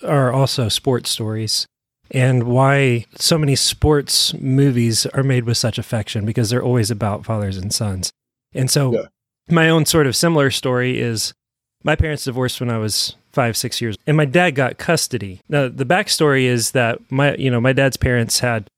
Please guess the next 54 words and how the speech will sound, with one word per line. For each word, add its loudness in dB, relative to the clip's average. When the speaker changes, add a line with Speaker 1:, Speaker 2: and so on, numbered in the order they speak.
Speaker 1:
my 4
grandpa 2
had 0
three 2
jobs. 0
When 0
he 2
was 2
in 0
junior 2
high, -4
my 2
grandma 2
came 2
to 0
him 0
and -2
said, -2
"Look, -2
Michael 0
needs 2
you 0
at -4
home 0
more. -4
Let 2
me 4
go 4
to 2
work. -2
All 2
the -2
kids 2
are 4
in 2
school. -4
Let 0
me 0
go 4
to 2
work 0
just -2
a 2
little 2
bit -6
and -2
come 0
home 2
in 0
the -4
evenings." -8
And 2
he 4
did. 0